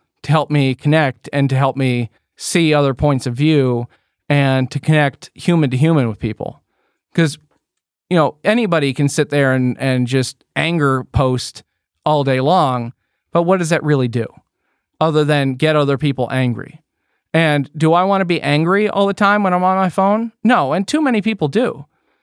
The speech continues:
Too many people just pick up and they're like, "Time to get angry,"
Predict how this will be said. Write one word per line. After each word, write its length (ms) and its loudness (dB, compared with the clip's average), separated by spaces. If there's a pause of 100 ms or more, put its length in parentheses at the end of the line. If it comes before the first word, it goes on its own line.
(120)
Too 140 -2
many 180 2
people 380 0
just 320 -4
pick 180 0
up 300 0
and 200 0
they're 140 2
like, 240 0
"Time 240 -2
to 60 -2
get 160 0
angry," 480 2